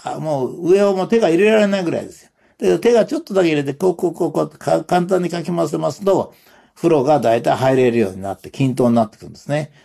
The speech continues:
ですから、まあ、それから、まあ、考えてもいいんですが、えー、まあ、かき混ぜて温度を均等にしてもいいかもしれません。それは、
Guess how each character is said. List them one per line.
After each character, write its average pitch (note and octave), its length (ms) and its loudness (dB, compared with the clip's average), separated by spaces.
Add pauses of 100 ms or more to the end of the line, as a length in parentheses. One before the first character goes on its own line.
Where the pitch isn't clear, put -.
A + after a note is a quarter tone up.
で G3 100 -6
す F#3 60 -12
か G#3 100 2
ら、 E3+ 80 2
ま F3 120 -2
あ、 C#3 40 -2
そ F3 120 -4
れ F#3 120 2
か F#3 140 -2
ら、 F3+ 280 2 (380)
ま D3+ 140 0
あ、 C3 40 -4
考 C#3+ 280 0
え C3+ 120 2
て E3 100 -2
も D3 80 -2
い B2 60 -2
い A#2+ 60 -2
ん A2 60 -2
で G#2+ 100 -8
す - 140 -20
が、 A#2+ 340 0 (460)
え A2 460 -2
ー、 - 40 -6
ま C3 360 0
あ、 A2+ 40 -20
か - 160 -14
き F3+ 160 -6
混 F3+ 200 0
ぜ F3+ 180 0
て G3 340 0
温 F3 240 0
度 D#3+ 140 0
を C#3+ 80 -2
均 D#3 220 -8
等 D#3 160 -2
に D#3 160 -6
し - 100 -16
て A3 100 0
も F3 120 2
い D3 80 4
い B2+ 40 0
か A#2+ 80 -2
も G2+ 100 0
し G2 40 -12
れ G2 60 -6
ま F#2 80 -10
せ - 120 -20
ん。 - 80 -20
そ - 160 -4
れ - 60 4
は、 - 160 0